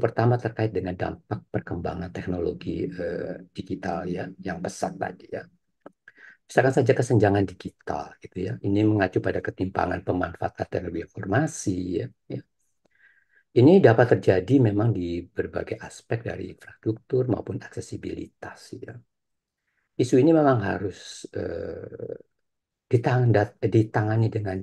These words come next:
cepat ya pembangunannya ya. Ya, tentu saja, eh, upaya dari, eh, pemerintah, swasta, dan masyarakat diperlukan untuk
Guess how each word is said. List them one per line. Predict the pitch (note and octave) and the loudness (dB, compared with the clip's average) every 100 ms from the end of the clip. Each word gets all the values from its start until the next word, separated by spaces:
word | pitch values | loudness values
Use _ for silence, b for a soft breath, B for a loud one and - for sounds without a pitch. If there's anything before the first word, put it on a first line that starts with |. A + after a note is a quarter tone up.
| G2 | -6
cepat | - - _ - G2 G2+ | -8 -8 _ -2 -2 -4
ya | |
pembangunannya | - F2+ F2 F2+ F#2+ F2+ D#2+ F2 G2+ | -6 -6 -6 -8 -10 -12 -14 -12 -10
ya. | - _ _ _ _ _ _ _ - | -12 _ _ _ _ _ _ _ -4
Ya, | F#2+ - | -2 0
tentu | - - B2+ A#2+ | 2 8 8 8
saja, | A#2+ - B2+ C3+ - - A2 | 6 6 6 6 2 -8 -12
eh, | G2 F#2+ F2+ F#2+ | -10 -10 -12 -2
upaya | A#2 A#2 G2+ F#2 | 2 4 4 2
dari, | F#2 F2+ F2+ F2+ F#2 | 0 -2 -2 -4 -6
eh, | F#2 F#2+ | -8 -4
pemerintah, | F#2+ F#2+ G2 G2+ - A#2 A2+ | -2 0 0 0 0 2 2
swasta, | - G2+ F#2+ G2 | 0 -6 -4 -4
dan | F#2+ F#2 | -4 -6
masyarakat | F#2 G2+ F#2 F#2+ - | -6 -4 -4 -4 -4
diperlukan | - - G#2 A#2 B2+ F#2 | -4 -2 0 2 2 2
untuk | - | -2